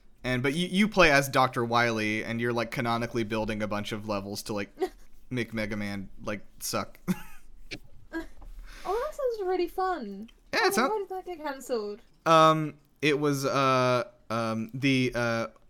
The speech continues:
Speaker 1: when the creator of Mega Man, Keiji Ia-, Inafune, uh,
Speaker 2: Oh,
Speaker 1: left.
Speaker 2: Inafune, yeah.
Speaker 1: Yeah, he left
Speaker 2: Oh.
Speaker 1: Capcom, and that was his project, and it just kinda died with him.
Speaker 2: Well, thank God we got Mighty Number Nine instead. That was a worthy sacrifice.
Speaker 1: Okay.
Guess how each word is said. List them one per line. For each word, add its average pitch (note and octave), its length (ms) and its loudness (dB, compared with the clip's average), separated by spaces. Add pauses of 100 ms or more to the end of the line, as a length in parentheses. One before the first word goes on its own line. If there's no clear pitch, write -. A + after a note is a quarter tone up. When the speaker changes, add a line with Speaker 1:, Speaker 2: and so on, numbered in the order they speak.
(240)
Speaker 1:
when C#3+ 200 0
the C3+ 80 0
creator C#3 320 4
of B2+ 80 0
Mega B2+ 240 0
Man, C3+ 320 0
Keiji C3 580 0
Ia-, A2+ 400 0 (220)
Inafune, C#3 760 -2
uh, C4+ 460 2
Speaker 2:
Oh, - 20 -
Speaker 1:
left. A#3 320 2
Speaker 2:
Inafune, G#3+ 320 -6
yeah. G3+ 320 -8
Speaker 1:
Yeah, A#2 220 0
he B2+ 100 2
left A#2 220 0
Speaker 2:
Oh. - 40 -8
Speaker 1:
Capcom, A#2+ 580 0 (640)
and B2+ 200 2
that A#2 100 2
was A2+ 120 -2
his A2+ 120 -4
project, G#2+ 460 -2
and G#2 100 -4
it G2 40 -6
just G2+ 140 -8
kinda G2+ 200 -4
died G2 260 -4
with G2+ 140 -6
him. G2+ 240 -6 (480)
Speaker 2:
Well, C#4 180 -6
thank C#4+ 300 -6
God B3+ 240 0
we A3+ 80 -8
got G#3+ 200 -4
Mighty G#3+ 320 -6
Number G3+ 280 -6
Nine F#3+ 240 -4
instead. F#3 500 -6
That F#3 160 -2
was G3+ 120 -4
a G3 40 -6
worthy F#3 320 -8
sacrifice. G3 640 -14 (300)
Speaker 1:
Okay. - 320 -4